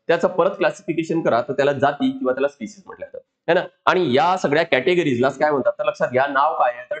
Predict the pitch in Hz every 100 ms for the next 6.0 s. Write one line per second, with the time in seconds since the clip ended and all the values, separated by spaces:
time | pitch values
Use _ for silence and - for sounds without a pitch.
0 | 120 113 113 151 127 139 123 110 113 107
1 | 98 - _ - 123 110 131 120 156 185
2 | 131 107 95 90 - _ _ _ _ _
3 | _ _ _ _ - 156 185 185 190 185
4 | 147 180 156 151 - - - 160 135 156
5 | 143 156 160 - - 160 180 175 131